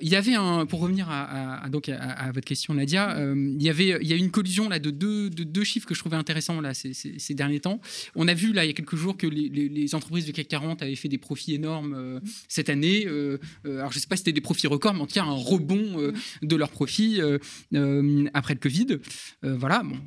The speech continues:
Speaker 1: très bien, euh, formidable. Et puis, alors, dans le même temps, euh, il y a, euh, il y a,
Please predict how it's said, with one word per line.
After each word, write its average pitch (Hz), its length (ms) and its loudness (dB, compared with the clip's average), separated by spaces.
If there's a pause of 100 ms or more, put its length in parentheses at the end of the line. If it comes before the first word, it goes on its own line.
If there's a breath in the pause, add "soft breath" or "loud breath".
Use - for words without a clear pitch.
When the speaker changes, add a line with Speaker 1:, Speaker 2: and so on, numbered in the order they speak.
Speaker 1:
très 131 140 -2
bien, 208 200 2
euh, 139 100 -2
formidable. 139 540 0 (320 loud breath)
Et 143 80 2
puis, 180 140 2
alors, 160 160 4
dans 196 100 4
le 185 60 6
même 156 180 2
temps, 226 280 2
euh, 151 180 0
il 156 80 0
y 147 100 0
a, 147 40 -2
euh, 147 220 0
il 151 60 -2
y 151 40 2
a, 143 60 0